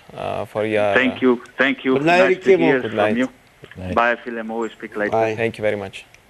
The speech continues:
Speaker 2: Bye.
Speaker 1: Ricardo Fernández.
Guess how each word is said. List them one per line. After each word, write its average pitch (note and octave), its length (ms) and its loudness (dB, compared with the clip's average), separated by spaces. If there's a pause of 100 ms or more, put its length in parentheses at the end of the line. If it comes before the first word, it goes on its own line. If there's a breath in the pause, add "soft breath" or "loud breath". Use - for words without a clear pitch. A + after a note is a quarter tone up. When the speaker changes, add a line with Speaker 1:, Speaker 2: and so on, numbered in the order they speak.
Speaker 2:
Bye. G2+ 300 -8 (800 soft breath)
Speaker 1:
Ricardo A2+ 320 -4
Fernández. G2 600 -6